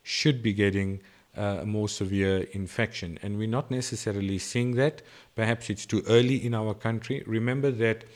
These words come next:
our demographics are very different to other countries around the world. We have the highest rate of H I V in the world. So we estimate that between twenty and twenty-five percent of our population may be H I V positive,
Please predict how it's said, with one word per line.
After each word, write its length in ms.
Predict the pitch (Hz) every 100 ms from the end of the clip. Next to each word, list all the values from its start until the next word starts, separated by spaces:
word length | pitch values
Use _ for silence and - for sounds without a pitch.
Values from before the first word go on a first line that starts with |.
| - -
our 200 | 107 123
demographics 720 | 117 113 113 110 107 - 98 101
are 60 |
very 300 | 98 107 113
different 580 | 107 107 104 - 98 95
to 320 | 101 98 98 - - - _
other 200 | 120 113
countries 520 | 110 107 98 104 95 98
around 300 | 92 92 92
the 80 |
world. 220 | 87 85 101
We 100 | 101
have 100 | 107
the 120 | 107
highest 300 | 123 127 110
rate 180 | 107 101
of 120 | 98
H 240 | 101 -
I 100 | 98
V 180 | 92 110
in 80 | 123
the 80 | 131
world. 280 | 143 151 - - - - -
So 260 | - 110
we 320 | 104 107 110 123
estimate 560 | 143 - 131 113 110
that 180 | 98 -
between 280 | 98 110 104
twenty 320 | 110 104 104
and 80 | 98
twenty-five 480 | 104 101 101 98 -
percent 320 | 92 98 95
of 140 | 92
our 120 | 92
population 640 | 92 101 - 95 95 - 92
may 100 | 90
be 160 | 92 85
H 200 | 92 92
I 80 |
V 120 | 90 92
positive, 640 | 147 165 170 - 90